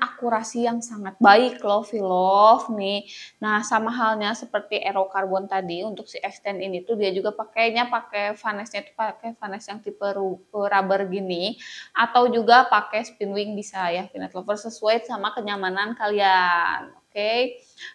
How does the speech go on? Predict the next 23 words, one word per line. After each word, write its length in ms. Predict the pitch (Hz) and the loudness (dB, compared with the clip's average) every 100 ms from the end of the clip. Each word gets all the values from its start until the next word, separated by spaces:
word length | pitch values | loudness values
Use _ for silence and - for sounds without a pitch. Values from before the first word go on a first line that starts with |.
| 233 | 4
Nah, 160 | 240 | 6
bagian 400 | 233 240 240 240 | 8 6 6 4
noknya 320 | 240 240 254 247 | 2 0 -2 2
juga 160 | 277 | 2
sama 240 | 277 233 220 | 2 -2 -4
seperti 400 | - 214 208 208 | -6 -14 -8 0
tadi, 320 | 196 175 190 | 0 0 -6
noknya 320 | 208 208 196 | -8 -8 -6
itu 240 | 196 208 | -6 -4
nok, 400 | 220 214 208 - | -4 -4 -4 -4
eh, 120 | 185 185 | -4 -2
pasangan 480 | 202 - 226 208 190 | -6 -2 -2 -2 -2
ya, 160 | 190 | -4
Vinet 240 | 208 202 202 | -6 -8 -4
Lover, 240 | 185 214 | -6 -6
jadi 160 | 202 196 | -4 -4
bukan 320 | 208 208 202 | -4 -4 -2
nok 160 | 214 220 | -2 -4
yang 160 | 220 | -4
diukir 400 | 214 190 190 226 | -4 -6 -8 -10
seperti 320 | 233 - 185 | -10 -16 -16
kayu 240 | 208 190 190 | -4 -2 2
bambu. 400 | 202 220 226 | 0 2 0